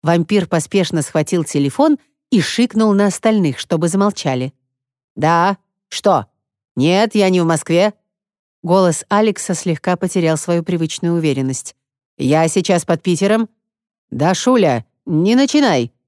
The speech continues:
«Нет, ты сама кровопийца». «Так, ты копалась в моей Аське и проверяла, с кем я общаюсь по инету? Кто такая Фурия Синицына?»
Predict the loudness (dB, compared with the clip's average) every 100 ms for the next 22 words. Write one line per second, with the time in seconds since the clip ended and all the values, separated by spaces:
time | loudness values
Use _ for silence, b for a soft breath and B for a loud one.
0 | _ _ _ _ -2 2 2 0 -4 -14
1 | _ _ 0 0 2 2 2 2 0 0
2 | 0 0 0 -2 -2 -4 -6 _ _ _
3 | _ _ _ 0 2 0 -2 -14 _ _
4 | _ _ -4 -2 0 0 2 2 2 0
5 | 0 2 2 0 0 0 0 -2 0 0
6 | 2 2 0 0 0 0 2 0 0 0
7 | 0 0 0 2 2 2 0 -2 _ _
8 | _ _ -20 -4 0 2 0 2 2 2
9 | 2 2 4 2 2 2 2 2 0 0